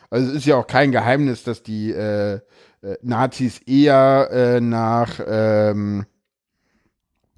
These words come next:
nach, äh, ja, Westdeutschland oder Westberlin gegangen sind.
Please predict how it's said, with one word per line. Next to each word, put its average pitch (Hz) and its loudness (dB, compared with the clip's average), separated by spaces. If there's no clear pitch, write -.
nach, 104 0
äh, 101 0
ja, 101 -2
Westdeutschland - -4
oder 95 -4
Westberlin 98 -4
gegangen 87 -6
sind. 87 -12